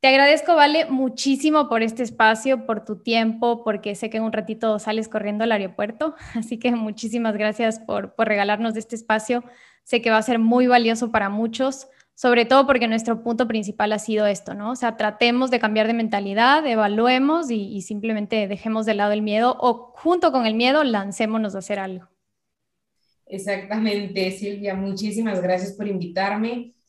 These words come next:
Speaker 2: Sé que a lo mejor algunos se quedaron como que, "Ay, no sé si soñar, ay, no sé si", este, ansio-, o sea, les generó ansiedad de tanta información, pero lo que yo repetiría lo que acabas de decir, si se puede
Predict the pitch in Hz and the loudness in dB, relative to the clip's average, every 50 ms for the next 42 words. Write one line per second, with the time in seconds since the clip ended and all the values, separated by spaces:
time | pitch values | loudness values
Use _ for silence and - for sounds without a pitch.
0 | _ _ _ - 202 196 202 220 220 220 214 185 180 190 190 196 196 196 202 208 | _ _ _ -6 -6 -4 -2 -2 -2 0 -2 0 0 0 0 0 -2 -2 -4 -4
1 | 202 214 202 - 185 175 170 170 175 185 190 185 - 185 180 175 170 175 175 170 | -4 -6 -6 -4 -2 -2 -2 -2 -4 -4 -4 -4 -4 -6 -6 -6 -6 -6 -8 -8
2 | 170 170 - - - 190 190 214 214 214 208 208 202 196 208 202 202 202 190 190 | -8 -12 -14 -16 -16 -12 -8 -6 -6 -6 -4 -6 -6 -6 -6 -6 -6 -6 -6 -6
3 | 180 180 185 190 202 220 233 247 247 - - _ _ _ _ _ - 196 220 226 | -6 -4 -4 -2 -2 -2 -2 -4 -6 -10 -16 _ _ _ _ _ -6 -4 -2 0
4 | 220 220 208 202 190 190 202 202 196 - 220 220 214 202 202 196 190 180 175 - | 2 2 0 0 -2 -2 -2 -4 -4 -2 -2 -2 -2 -2 -4 -6 -6 -6 -8 -10
5 | - - _ _ 214 226 233 226 - - - 202 - 220 214 190 - - 220 202 | -14 -20 _ _ -2 0 0 0 -2 -4 -4 -2 0 0 0 0 0 0 0 0
6 | 202 - - - 233 - - 208 196 190 185 185 190 - - - - 196 190 180 | 0 -2 -4 -4 -4 -4 -2 -2 -2 0 0 -2 -4 -4 -8 -6 -4 -2 0 0
7 | 185 185 190 202 190 220 202 180 185 202 202 196 196 202 196 190 196 202 202 196 | 2 0 0 0 0 -2 0 2 2 2 2 0 -2 -4 -6 -6 -6 -6 -6 -4
8 | 180 190 180 170 165 160 156 - 190 226 254 240 - - _ _ _ _ - _ | -4 -4 -4 -4 -8 -10 -10 -8 -8 -8 -8 -10 -14 -20 _ _ _ _ -20 _
9 | _ - 208 220 214 208 202 196 - 190 196 190 190 - 185 185 180 180 175 - | _ -4 -2 2 4 4 4 2 0 -2 -6 -6 -6 -6 -6 -6 -6 -6 -8 -10
10 | 170 170 180 180 180 190 185 196 190 196 180 170 165 170 170 170 - - 185 175 | -8 -4 -4 -2 -2 -2 -4 -6 -10 -8 -8 -8 -6 -8 -8 -10 -12 -10 -10 -10
11 | 170 165 170 160 165 - 165 170 - - _ - - 214 202 180 220 208 - - | -10 -8 -10 -12 -12 -14 -16 -18 -20 -20 _ -14 -10 -10 -8 -8 -8 -10 -10 -10
12 | 214 220 226 247 269 294 320 - - | -8 -6 -4 -4 -4 -6 -6 -12 -18